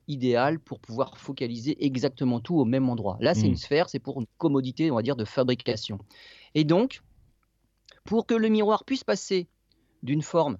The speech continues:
Speaker 1: sphérique, c'est ce qu'on a fait, à une forme parabolique, eh ben, on a fait un miroir déformable. C'est-à-dire que ces triangles-là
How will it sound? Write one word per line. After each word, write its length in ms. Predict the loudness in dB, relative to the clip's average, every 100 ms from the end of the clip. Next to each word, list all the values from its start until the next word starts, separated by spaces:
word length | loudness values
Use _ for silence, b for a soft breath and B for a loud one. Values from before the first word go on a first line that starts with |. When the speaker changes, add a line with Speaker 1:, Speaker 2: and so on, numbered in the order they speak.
| -12
Speaker 1:
sphérique, 540 | -12 0 2 2 -2 -14
c'est 100 | -18
ce 80 | -12
qu'on 120 | -8
a 80 | -8
fait, 240 | -4 -6 -4
à 60 |
une 140 | -4 -2
forme 260 | 0 -2
parabolique, 680 | -2 0 0 -2 -6 -8 -18 b b b -6
eh 80 | 0
ben, 140 | 2
on 120 | 2
a 80 | 0
fait 160 | -2 -4
un 60 |
miroir 320 | -2 -2 -2 -4
déformable. 560 | -8 -8 -6 -4 -6 -8
C'est-à-dire 240 | -2 -2
que 60 | 0
ces 180 | -2
triangles-là 760 | -2 0 2 2 4 4 2 0